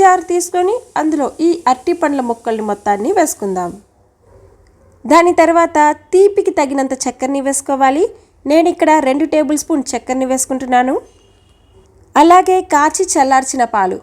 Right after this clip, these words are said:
ఒక కప్పు వరకు తీసుకోండి. ఈ పాలని నేను ఇక్కడ ముందుగానే ఒక గంట వరకు ఫ్రీజర్లో పెట్టి తీసుకున్నానండి. మిల్క్ షేక్ మరీ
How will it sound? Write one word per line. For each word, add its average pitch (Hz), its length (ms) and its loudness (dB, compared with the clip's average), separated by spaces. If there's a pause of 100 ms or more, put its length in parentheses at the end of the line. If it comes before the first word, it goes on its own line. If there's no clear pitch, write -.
(140)
ఒక 330 220 -2
కప్పు 311 280 0
వరకు 247 300 2
తీసుకోండి. 220 500 0 (480)
ఈ - 0 - (160)
పాలని 349 460 4
నేను 277 220 0
ఇక్కడ 247 200 -4 (580)
ముందుగానే 370 420 2 (140)
ఒక 262 100 -6 (160)
గంట 269 200 0 (120)
వరకు 311 220 -2 (100)
ఫ్రీజర్లో 285 500 0
పెట్టి 262 260 -4
తీసుకున్నానండి. 254 680 -2 (920)
మిల్క్ 392 220 4
షేక్ 440 260 0
మరీ 311 180 2